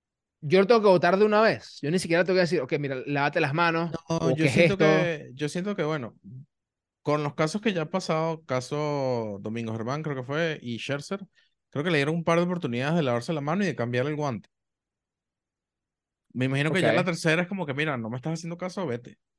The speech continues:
Speaker 2: Entonces,
Speaker 1: Ok.
Speaker 2: a ver, y yo creo que a Scherzer lo botan es por un tema de, "Mira,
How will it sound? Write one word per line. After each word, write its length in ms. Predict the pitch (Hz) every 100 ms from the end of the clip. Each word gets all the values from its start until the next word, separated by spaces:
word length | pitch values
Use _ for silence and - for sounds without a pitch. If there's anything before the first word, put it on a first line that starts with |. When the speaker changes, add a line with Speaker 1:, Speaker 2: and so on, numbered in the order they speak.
| _ _ _ -
Speaker 2:
Entonces, 320 | 107 101 120 123 120
Speaker 1:
Ok. 180 | 110 104 113 107 123 - _ _ _ _ _ _ _ _ _ _ _ _
Speaker 2:
a 100 | 131
ver, 160 | 165 156
y 100 | 147
yo 140 | 156 160
creo 140 | 196
que 80 | 214
a 40 |
Scherzer 380 | 180 185 175 202
lo 120 | 196
botan 420 | 156 160 160 226 -
es 180 | 139 143
por 180 | 160 175
un 120 | 180
tema 300 | 180 175 185
de, 200 | 175 160
"Mira, 360 | 156 143 104